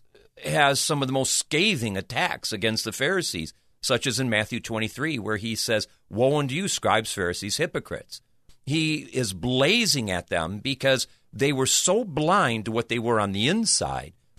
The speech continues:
they couldn't see that they weren't separated from the world. Because as religious people, they still had all the passions of the world, all the drives of the world, all the loves of the world.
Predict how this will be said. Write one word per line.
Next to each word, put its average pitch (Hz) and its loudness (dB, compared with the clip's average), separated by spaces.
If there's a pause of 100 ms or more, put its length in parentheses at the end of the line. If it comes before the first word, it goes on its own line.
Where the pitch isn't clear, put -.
they 135 2
couldn't 147 0
see 160 2
that 123 0
they 123 2
weren't 151 0
separated 92 0
from 90 -6
the 85 -6
world. 73 -4 (340)
Because 139 2
as 127 2
religious 165 2
people, 117 -4
they 117 2
still 127 2
had 113 2
all 175 4
the 233 -2
passions 110 -2
of 87 -8
the 90 -6
world, 85 -2
all 139 4
the 208 -2
drives 117 2
of 95 -10
the 85 -10
world, 90 -4
all 151 4
the 202 -2
loves 156 0
of 98 -6
the 82 -8
world. 73 -6